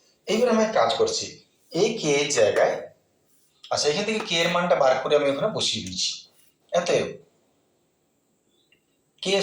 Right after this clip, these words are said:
সমান মাইনাস বি by এ, আর পি কিউ কে ট্রান্সফার করে দিলাম পি কিউ, ঠিক আছে না? এইবারে এইখানে আমি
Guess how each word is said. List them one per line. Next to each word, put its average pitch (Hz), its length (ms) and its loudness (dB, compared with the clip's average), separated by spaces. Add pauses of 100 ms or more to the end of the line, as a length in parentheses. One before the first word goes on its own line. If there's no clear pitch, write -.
সমান 110 300 0 (680)
মাইনাস 117 460 0
বি 127 100 -8 (140)
by 127 180 4 (580)
এ, 147 120 -2 (380)
আর 190 140 0
পি 139 160 -2
কিউ 151 160 -8
কে 160 120 -2
ট্রান্সফার - 360 2 (100)
করে 165 160 -2
দিলাম 220 180 -4 (2750)
পি 123 160 -4
কিউ, - 120 -16 (520)
ঠিক - 180 -4
আছে - 160 -2
না? - 40 -4 (760)
এইবারে 233 260 4 (160)
এইখানে 233 260 0 (100)
আমি 135 120 0